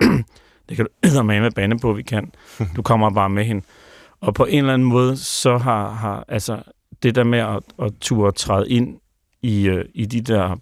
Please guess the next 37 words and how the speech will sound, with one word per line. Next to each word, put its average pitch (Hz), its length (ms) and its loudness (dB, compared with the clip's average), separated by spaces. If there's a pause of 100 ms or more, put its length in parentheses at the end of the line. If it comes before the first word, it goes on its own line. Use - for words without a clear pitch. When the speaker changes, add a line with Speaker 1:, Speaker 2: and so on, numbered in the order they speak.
Speaker 1:
beslutninger, 113 500 0
og 92 260 -4 (200)
ikke 147 260 4
stå 131 380 0
stejlt 117 400 0
på 143 120 4
dem. 120 100 2 (380)
<clears throat> 220 320 4
Det 135 80 -2
har 135 60 2
løftet 117 360 -2
os 104 140 -6
igennem 123 340 0 (280)
sindssygt 120 500 -2
mange 98 260 -2
ting. - 400 -2
Speaker 2:
Mm. 87 440 -6
Speaker 1:
Øhm, 92 420 -2
så - 140 -6
det 127 100 2
er 110 80 2
virkelig, 120 340 0
det 131 100 2
er 120 40 4
virkelig 117 280 0
noget, 110 200 0
der 113 60 -4
har 110 80 -2
lært 107 260 2
os 95 140 -8
rigtig 104 220 -6
meget. 101 160 -2
Og 95 100 -4
jeg 95 80 2
har 113 140 -2 (480)
for 98 80 2
øvrigt 117 380 4